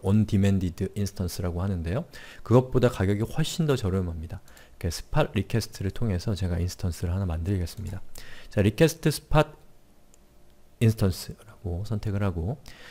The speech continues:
저는 우분투 십이 점 공사 버전을 쓸 거기 때문에, 자, 이걸 셀렉트를 합니다.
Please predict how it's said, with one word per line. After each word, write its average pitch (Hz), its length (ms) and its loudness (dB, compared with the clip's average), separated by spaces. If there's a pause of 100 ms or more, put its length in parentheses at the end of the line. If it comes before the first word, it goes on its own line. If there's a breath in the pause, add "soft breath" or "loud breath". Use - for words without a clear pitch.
(120)
저는 104 920 4
우분투 117 500 4
십이 - 360 -2
점 131 240 2
공사 101 420 4
버전을 87 380 2
쓸 107 140 -4
거기 92 240 0
때문에, 87 480 0 (320 loud breath)
자, - 120 -4
이걸 82 180 0
셀렉트를 110 540 2
합니다. 87 340 -2